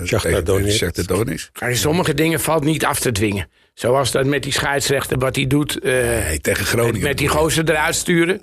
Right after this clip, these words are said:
Speaker 2: Dat slaat nergens op.
Speaker 3: Weet je, dat is, ja, ik weet niet hoe je dat voor elkaar krijgt. En dan zeggen ze de druk van een stadion en weet ik het wat. En dan vinden wij dat al irritant.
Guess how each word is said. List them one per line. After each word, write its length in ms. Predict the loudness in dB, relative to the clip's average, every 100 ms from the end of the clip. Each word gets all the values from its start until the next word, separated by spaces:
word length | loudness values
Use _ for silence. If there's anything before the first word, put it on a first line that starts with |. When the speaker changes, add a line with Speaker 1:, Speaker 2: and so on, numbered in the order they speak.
| _ -14
Speaker 2:
Dat 80 | -8
slaat 280 | -4 -4 -4
nergens 300 | -6 -8 -4
op. 80 |
Speaker 3:
Weet 180 | 0 2
je, 160 | 2 2
dat 220 | 0 0
is, 260 | 0 -2 -6 -12 -20 _ _ -6
ja, 280 | -4 -4 -4
ik 80 |
weet 140 | -2 2
niet 80 | 2
hoe 80 | 2
je 60 |
dat 120 | 0
voor 140 | 0 0
elkaar 320 | 0 -2 0
krijgt. 300 | 0 -2 0
En 60 | 0
dan 80 |
zeggen 280 | 0 0 0
ze 200 | 0 0
de 160 | -2 0
druk 280 | 0 0 0
van 120 | -2
een 60 | -2
stadion 540 | 0 0 0 0 0
en 80 | 0
weet 180 | 0 -2
ik 100 | -4
het 80 |
wat. 220 | -4 -4 -6 -20 -20 _ -20 -6
En 120 | -2
dan 140 | 0
vinden 260 | 0 0 0
wij 200 | 0 0
dat 200 | -2 0
al 80 | 0
irritant. 600 | 2 0 0 -4 -4